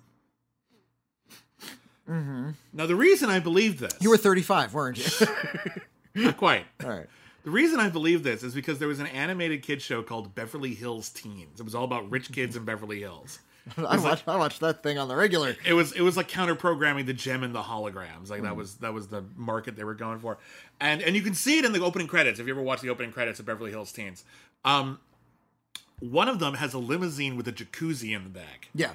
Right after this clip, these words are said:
Speaker 1: they are, like, they're that wealthy.
Speaker 2: Yeah. So I thought, "Well, we live near Beverly Hills. I grew up in Southern California. The rich people have everything.
Speaker 1: Hmm.
Speaker 2: They probably paid off the highway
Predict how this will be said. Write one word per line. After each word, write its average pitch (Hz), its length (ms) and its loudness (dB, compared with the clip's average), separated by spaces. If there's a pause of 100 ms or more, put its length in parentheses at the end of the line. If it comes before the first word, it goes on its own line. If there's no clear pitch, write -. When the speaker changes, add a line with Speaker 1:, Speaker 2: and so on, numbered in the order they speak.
Speaker 1:
they 170 120 2
are, 151 140 4
like, 123 300 -6
they're 156 160 2
that 160 280 2
wealthy. 143 420 -6
Speaker 2:
Yeah. 135 160 2 (100)
So - 200 -2
I 214 220 6
thought, 147 480 2
"Well, 233 460 8 (800)
we 208 240 2
live 233 240 4
near 147 160 0
Beverly 113 380 2
Hills. 110 220 -4
I 165 40 -2
grew 147 140 -2
up 123 40 -10
in 120 60 -8
Southern 110 240 -6
California. 107 720 -6 (720)
The 175 100 2
rich 233 280 4
people 165 300 0
have 120 240 -4
everything. 117 640 -4 (180)
Speaker 1:
Hmm. 120 280 -8 (100)
Speaker 2:
They 190 140 2
probably 196 840 0 (360)
paid 190 280 0
off 208 300 6
the 220 140 2
highway 170 600 2